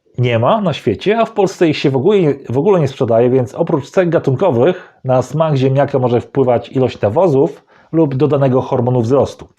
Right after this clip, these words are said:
I może właśnie te czynniki sprawiają, że ziemniaki z marketów smakują jak produkty na paszę dla mniej wybrednych zwierząt.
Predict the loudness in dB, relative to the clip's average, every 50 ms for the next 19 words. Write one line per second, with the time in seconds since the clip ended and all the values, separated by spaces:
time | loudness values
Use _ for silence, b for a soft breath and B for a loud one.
0 | B B B B B B B 0 2 2 4 2 2 2 0 -2 0 2 2 2
1 | 2 2 2 2 2 0 -2 -2 -2 0 0 2 4 4 4 2 2 2 2 2
2 | 2 2 2 2 2 0 0 -2 -4 -2 0 -2 -2 0 0 0 0 0 0 -2
3 | -2 -2 -4 -2 0 2 2 4 2 2 0 -2 -2 -2 -2 0 -2 -2 -2 -2
4 | -2 -2 -2 -2 -2 -2 -2 -2 -2 -4 -4 -2 -2 -2 -2 -2 -6 b b b
5 | b b -6 -2 -2 0 0 0 0 0 -2 -2 -4 -6 -10 -10 -12 -14 -14 -18
6 | -20 _ _